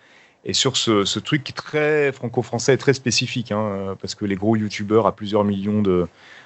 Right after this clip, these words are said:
euh, de, d'abonnés, euh, de vues et tout ça aux États-Unis, par exemple, sont pas du tout sur des networks en réalité. Ils font leur,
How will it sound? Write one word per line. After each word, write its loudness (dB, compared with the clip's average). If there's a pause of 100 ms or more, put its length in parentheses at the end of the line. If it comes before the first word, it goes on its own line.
(180)
euh, 2
de, 2
d'abonnés, 4
euh, 0
de 2
vues 2
et 0
tout -8
ça 2
aux 2
États-Unis, -2
par 6
exemple, 2
sont -2
pas 4
du -2
tout -6
sur 2
des 0
networks 0
en 0
réalité. -2
Ils -2
font 0
leur, 4